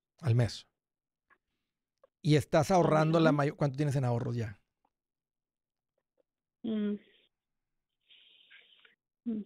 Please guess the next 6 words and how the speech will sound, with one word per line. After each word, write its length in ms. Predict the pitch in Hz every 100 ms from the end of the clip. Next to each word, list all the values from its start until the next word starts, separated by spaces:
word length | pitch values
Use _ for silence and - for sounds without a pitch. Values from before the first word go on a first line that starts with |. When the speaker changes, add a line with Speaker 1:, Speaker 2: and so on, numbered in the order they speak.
| -
Speaker 2:
seten-, 420 | 220 - 180 - _ -
más 380 | 226 208 247
o 80 | 311
menos. 420 | 294 208 185 185 - _ _ - _
Speaker 1:
¿En 280 | - 123
Speaker 2:
Setenta. 0 | 139